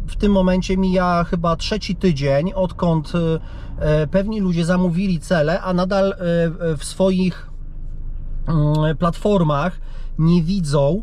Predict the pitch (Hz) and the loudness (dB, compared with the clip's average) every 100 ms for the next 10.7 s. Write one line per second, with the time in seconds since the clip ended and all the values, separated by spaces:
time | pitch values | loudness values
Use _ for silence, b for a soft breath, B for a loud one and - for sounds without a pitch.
0 | - 127 160 185 175 202 202 180 175 175 | -4 -2 0 0 0 0 2 2 2 2
1 | 175 180 175 175 - 165 160 160 165 147 | 2 2 2 0 -2 -2 2 2 2 2
2 | 175 - 202 147 107 - - B B B | 0 2 2 2 -2 -8 -8 B B B
3 | B B 135 151 165 - 180 180 180 165 | B B -2 2 2 2 2 2 2 -2
4 | - 165 160 160 - 202 208 190 185 170 | -6 -2 -2 -2 -2 0 2 2 2 2
5 | 131 147 175 156 147 160 156 156 151 160 | 2 -2 0 -2 0 2 2 0 -2 0
6 | 165 151 175 185 175 165 185 170 165 - | 0 0 -2 -2 -2 0 0 2 0 -2
7 | 151 151 147 131 160 190 185 180 151 - | -2 0 0 0 2 2 2 0 0 0
8 | 170 185 202 208 190 175 135 - 127 127 | 0 2 2 0 0 0 -2 -2 -2 0
9 | 160 B B B B 156 - 180 202 196 | -2 B B B B -2 0 2 2 2
10 | 190 185 170 175 143 135 | 2 2 2 2 2 0